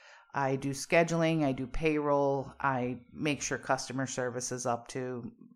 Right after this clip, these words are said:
you know, up to standards." And I sent them back into the room. Now, the second one, I said, "I want you to know something about me. I'm, I'm the mother of two. And, um,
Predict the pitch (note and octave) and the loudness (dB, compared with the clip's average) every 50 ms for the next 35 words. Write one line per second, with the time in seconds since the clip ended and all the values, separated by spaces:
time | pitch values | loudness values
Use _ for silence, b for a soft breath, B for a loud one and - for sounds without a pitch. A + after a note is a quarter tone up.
0 | _ _ _ _ _ - C#3+ D3 B2 A#2 A2+ G2+ - - C3+ C3+ - - D3 B2+ | _ _ _ _ _ -8 -6 -4 -2 -2 -4 -4 -4 -4 -6 -6 -4 -6 -6 -6
1 | - - - - C3 B2 A2 G2+ - - - - - - - - _ _ _ _ | -6 -6 -2 -2 0 0 -2 -4 -6 -10 -14 -18 -20 -20 -20 -20 _ _ _ _
2 | b b b b b b b b b b b b b b b b _ _ _ _ | b b b b b b b b b b b b b b b b _ _ _ _
3 | _ - F#3 F3+ F3+ F3 - F#3+ E3+ E3 - E3 D#3+ D#3 D3+ D3 D3+ D3+ - D3 | _ 0 2 2 2 2 2 2 2 2 2 2 2 2 2 0 0 0 0 -2
4 | C#3+ - - - C#3+ C3+ C3+ B2+ A#2+ B2 C#3 - C#3+ E3+ D#3+ F3 E3+ - A#3+ C4+ | -2 -2 -2 -2 -2 0 0 0 0 -2 0 2 2 2 2 2 2 2 2 2
5 | - - B3+ F3+ E3 D#3 C#3 C3+ C3 C3+ C3 - - C#3 C3 B2 C3 C3+ - - | 2 0 -4 -4 -2 -2 -2 -2 -2 -4 -6 -6 -6 -6 -6 -6 -8 -12 -16 -20
6 | _ _ b b b b b b - E3 E3+ D#3+ D#3+ D#3 D#3 - E3+ D#3+ F3 F3+ | _ _ b b b b b b -4 -2 2 4 2 2 2 0 -2 0 2 4
7 | F#3+ A3 B3 - - E3+ C3+ C3 C3+ C3 C3+ B2+ A#2 A#2+ - - C3 A2 - - | 4 4 2 2 0 -2 -2 -2 -2 -2 0 0 -2 -2 -4 -4 -4 -4 -4 -4
8 | - D#3 D#3 D3+ - - D#3 D#3 D#3 D3+ D3+ D3+ D3 D3 D3 D#3 D3+ D#3 D#3 D3+ | -2 -2 -2 -2 -2 -2 -2 -2 0 0 0 0 -2 -2 -2 -2 0 0 -2 -4
9 | - - - A3 A3 F#3 B2+ - - - _ _ _ _ _ _ _ b b b | -6 -8 -6 -4 -2 -2 -4 -6 -10 -18 _ _ _ _ _ _ _ b b b
10 | b b b b b b _ _ E3 D#3+ D3 C#3+ C#3+ C#3 C3+ - - - D3+ D3 | b b b b b b _ _ -6 -4 -2 -2 -2 -2 -4 -6 -8 -8 -4 -2
11 | C#3+ C3+ C3 C3 C3+ | -2 0 0 -2 -2